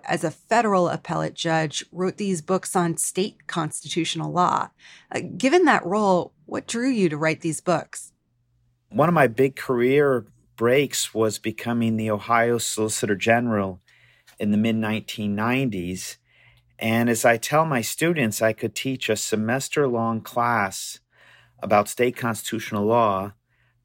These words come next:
Speaker 2: based exclusively on cases I lost in the Ohio Supreme Court under the Ohio Constitution. So that was a wake-up call. And these were really big cases. These were, uh, school funding cases,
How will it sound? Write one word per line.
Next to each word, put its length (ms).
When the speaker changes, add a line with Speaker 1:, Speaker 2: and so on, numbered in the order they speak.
Speaker 2:
based 340
exclusively 1300
on 140
cases 540
I 120
lost 500
in 120
the 120
Ohio 400
Supreme 460
Court 500
under 280
the 140
Ohio 340
Constitution. 840
So 360
that 160
was 120
a 60
wake-up 420
call. 440
And 160
these 180
were 100
really 320
big 240
cases. 560
These 320
were, 220
uh, 120
school 360
funding 600
cases, 640